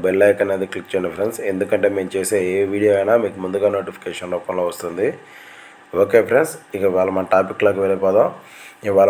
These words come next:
మన టాపిక్లోకి వెళ్ళిపోయే ముందు ఒక చిన్న విన్నపం. అదేంటి అంటే, already దీనికి పార్ట్ టూ వెర్షన్ ఇది. పార్ట్ వన్ అనేది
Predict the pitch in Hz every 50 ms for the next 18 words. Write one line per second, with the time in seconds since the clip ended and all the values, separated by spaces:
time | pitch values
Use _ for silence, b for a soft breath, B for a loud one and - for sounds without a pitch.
0 | 98 98 95 95 95 95 98 95 107 101 - 107 104 101 104 101 98 101 107 101
1 | 95 98 98 95 98 95 98 - 90 92 98 98 95 98 95 98 95 98 110 127
2 | - - - b b b b b b b b - - 87 85 95 101 110 113 110
3 | 117 123 123 117 110 104 95 107 113 117 127 123 - - - - - - - -
4 | - - - - _ _ - _ _ _ _ - - _ - - - - - -
5 | - - - - - 98 98 104 107 107 107 107 120 120 110 110 107 104 107 107
6 | 101 - - 101 101 101 - 98 - - 117 117 113 113 107 - - 107 101 98
7 | 95 104 120 151 - - - 110 107 107 - 117 104 98 98 101 110 117 120 113
8 | 107 107 107 104 113 131